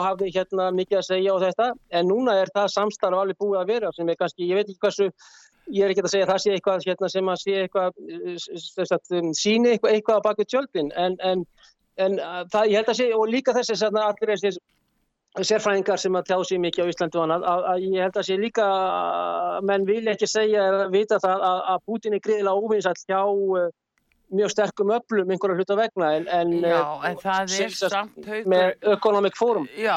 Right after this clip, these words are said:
Speaker 2: en veistu það að þetta er samt, ég, bara örstutt að, að þetta, þetta lítur út eins og þetta sé handrit. Þú veist, allir
Speaker 1: Já, já.
Speaker 2: inn í
Speaker 1: Já,
Speaker 2: nato,
Speaker 1: ég
Speaker 2: allir inn í Evrópusambandi, skilur,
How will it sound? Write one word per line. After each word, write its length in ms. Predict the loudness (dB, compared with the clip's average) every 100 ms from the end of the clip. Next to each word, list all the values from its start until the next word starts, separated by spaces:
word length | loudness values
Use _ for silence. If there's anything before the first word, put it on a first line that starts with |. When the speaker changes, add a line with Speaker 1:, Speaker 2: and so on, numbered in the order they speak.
| 0
Speaker 2:
en 120 | -2 -4
veistu 240 | -10 -10
það 220 | -4 -2 -2 -4
að 120 | -4
þetta 240 | -6 -6 -10
er 80 | -6
samt, 280 | -6 -6 -8
ég, 400 | -8 -6 -8 -6
bara 220 | -4 -2 -2
örstutt 580 | -4 -6 -6 -6 -6 -4
að, 300 | -2 -4 -12 -20 -20 -6
að 300 | -2 -2 -6
þetta, 400 | -6 -6 -8 -12
þetta 300 | -10 -6 -4 -6
lítur 480 | -6 -10 -8 -8
út 320 | -6 -8 -8 -8
eins 120 | -8
og 80 | -10
þetta 100 | -12
sé 220 | -10 -6
handrit. 680 | -4 -6 -8 -14 -16 _ _ _ -20 -20 -12
Þú 140 | -4
veist, 220 | -4 -6 -6
allir 400 | -4 -4 -4 -4
Speaker 1:
Já, 60 |
já. 20 |
Speaker 2:
inn 140 | -4 -4
í 60 | -4
Speaker 1:
Já, 60 | -2
Speaker 2:
nato, 240 | -2 -2
Speaker 1:
ég 380 | -2 -2 -2 -2
Speaker 2:
allir 320 | -4 -4 -8
inn 140 | -6 -6
í 80 | -4
Evrópusambandi, 920 | -4 -6 -12 -10 -8 -8 -8 -12 -14
skilur, 320 | -14 -12 -10